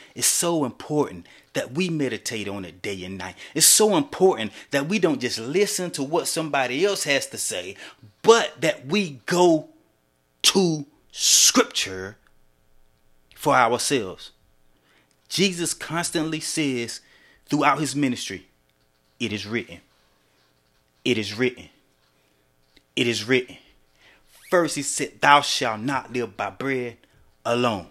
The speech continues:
"Thou shalt not tempt the Lord thy God." He keeps saying, "It is written, it is written, it is written,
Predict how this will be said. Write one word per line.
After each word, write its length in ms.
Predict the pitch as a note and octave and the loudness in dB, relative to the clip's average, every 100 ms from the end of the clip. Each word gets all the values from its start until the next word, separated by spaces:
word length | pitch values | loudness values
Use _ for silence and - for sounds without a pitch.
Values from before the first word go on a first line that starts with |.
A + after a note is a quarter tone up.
| _ _ - - _ - | _ _ -20 -20 _ 6
"Thou 160 | D3+ E3 | 6 6
shalt 300 | - B2 A2+ | 2 0 2
not 500 | D3 C3+ - _ - | 2 2 -2 _ 0
tempt 400 | D#3 C3 - - _ | 2 2 0 -16 _
the 100 | B2 | -4
Lord 460 | A2+ C3 A#2+ A2 - _ _ - | 0 2 2 -2 -8 _ _ -6
thy 260 | A#2+ G#2+ - | -4 -6 -8
God." 320 | - - - - _ _ _ _ _ _ _ _ _ | -8 -6 -8 -20 _ _ _ _ _ _ _ _ _
He 160 | - G3 | -2 -2
keeps 440 | F#3+ - A3+ - | 0 0 0 -2
saying, 440 | - F3 D#3 A2+ F2+ - _ - | -4 0 0 0 -4 -18 _ -6
"It 140 | C3+ | -4
is 260 | A#2 - - | -4 -8 -4
written, 340 | C#3 - - _ _ _ _ | -4 -6 -18 _ _ _ _
it 120 | D3+ B2 | -8 -6
is 220 | A#2 B2 | -6 -6
written, 240 | C3 - - _ _ _ - | -10 -14 -20 _ _ _ -10
it 120 | C3 | -10
is 200 | A#2+ - | -8 -10
written, 320 | C#3+ - - | -12 -14 -20